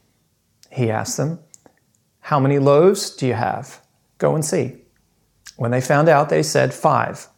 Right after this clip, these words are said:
and two fish." Then he instructed them to have all the people sit down in groups on the green grass. So they sat down in groups of hundreds and fifties.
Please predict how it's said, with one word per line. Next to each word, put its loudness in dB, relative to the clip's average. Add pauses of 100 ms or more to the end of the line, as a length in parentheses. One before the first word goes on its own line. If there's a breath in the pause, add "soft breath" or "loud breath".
(140)
and -6
two 0
fish." -4 (1080)
Then 0
he 2
instructed 0
them 0
to -2
have 0
all 2
the 0
people 2
sit -2
down 2
in 0
groups 0
on -2
the 0
green -2
grass. -4 (920 soft breath)
So -12
they -4
sat 0
down 2
in 0
groups 2
of -8
hundreds -2
and -8
fifties. -12